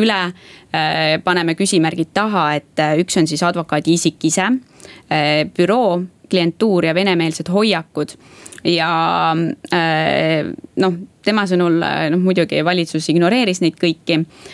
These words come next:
Valitsus ise, äh, ütleb, et jah, et nad väga nagu, noh, ei uurinudki selle kohta. Aga see põhiline, äh, mõttekäik, mis siis,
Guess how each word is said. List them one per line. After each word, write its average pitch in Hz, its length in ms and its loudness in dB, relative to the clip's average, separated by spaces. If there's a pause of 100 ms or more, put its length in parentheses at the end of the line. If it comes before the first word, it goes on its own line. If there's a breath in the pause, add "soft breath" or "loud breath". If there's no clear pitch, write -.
Valitsus 170 440 0
ise, 214 280 0 (420)
äh, 156 480 0
ütleb, 156 320 -2
et - 160 -6
jah, 151 160 0
et - 80 -12
nad 151 160 -2
väga 156 320 0
nagu, 147 160 -4 (240)
noh, 160 140 0 (180)
ei 165 160 2
uurinudki 185 560 0
selle 175 240 0
kohta. 175 380 -4 (720 loud breath)
Aga 170 320 0 (260)
see 185 160 -2
põhiline, 185 680 2 (760)
äh, 165 160 2
mõttekäik, 170 800 -2
mis 165 240 2
siis, 160 220 2